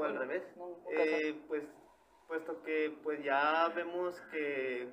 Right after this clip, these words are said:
Speaker 1: cuando estaba como general de Benito Juárez ya, ya tenía una, una carrera, pues, que significaba que tenía el amor ya lo que es el ejército y,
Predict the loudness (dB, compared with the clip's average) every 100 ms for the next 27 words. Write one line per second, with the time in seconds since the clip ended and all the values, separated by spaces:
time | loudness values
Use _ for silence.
0 | -4 -4 -4 -6 -4 0 2 4 4 0
1 | -2 -10 -12 -8 -4 -4 -4 -4 -4 -4
2 | -6 -6 -6 -2 -2 0 0 2 2 2
3 | 0 0 0 -2 -4 -10 -20 -20 _ _
4 | _ _ _ -4 -2 -2 0 2 2 0
5 | -2 0 0 0 -4 -2 -2 0 2 0
6 | 0 -4 -6 -6 -12 -14 -6 -4 -2 -2
7 | -6 -8 -10 -10 -10 -10 -4 0 0 -2
8 | -6 -6 -6 -10 -18 -20 _ _ _ _
9 | -4 -2 -4 -4 -6 -6 -6 -6 -6 -6
10 | -4 -2 -2 -4 -6 -6 -6 -6 -8 -6
11 | -8 -6 -8 -4 -6 -6 -14 -20 _ -14
12 | -8 -8 -8 -8 -10 -12